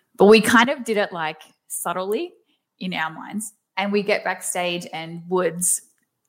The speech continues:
from The New Day, who The New Day has just been incredible to us. We absolutely love them. Woods was like, "No." He's like, "You gotta make it a, you gotta make it a thing. You gotta open up your shirt, you gotta pop your shoulders, and you gotta, like, hold it.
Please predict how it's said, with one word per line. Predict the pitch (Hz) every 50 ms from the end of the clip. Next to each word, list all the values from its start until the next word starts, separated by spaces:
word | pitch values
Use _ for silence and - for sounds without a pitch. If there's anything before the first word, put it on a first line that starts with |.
| _ _ _ _ - - - -
from | - 180 175
The | 175
New | 175 170 165
Day, | 160 156 151 156 156 175
who | 190 165 156 156 151 151 - - - -
The | 180
New | 175 165 165 156
Day | 156 151 151
has | 165 160 151 147
just | 131 117 - -
been | 127 131
incredible | 131 131 - - 135 127 - - - 131 185 - - -
to | - - -
us. | - - 180 - -
We | - 165
absolutely | - - - - 156 - - 117
love | 135 - -
them. | - - - 190 - - - - - _ _ _ -
Woods | 185 180 175 185
was | 180 175
like, | 175 - - -
"No." | 156 143 147 - - - - 202
He's | 170 165 170 -
like, | 160 - - - - - - - -
"You | - 208
gotta | 247 254 180 165 160
make | 185 175 185
it | 175
a, | 156 143 - - - - - -
you | 240 277
gotta | 277 233
make | 190 175 202
it | 214
a | -
thing. | - - - - 294 285 254
You | 208 190 190 202
gotta | 170 165 - 226
open | 247 - -
up | - -
your | -
shirt, | - - - 208 190
you | 190 190 -
gotta | - _ _ _ _ -
pop | - - 285 269 220 - -
your | 190 -
shoulders, | - - - 262 226 226 240 226 220 196 190
and | 185
you | 196
gotta, | - - -
like, | - _ _
hold | - - - 226 247 254 247 214
it. | 165 -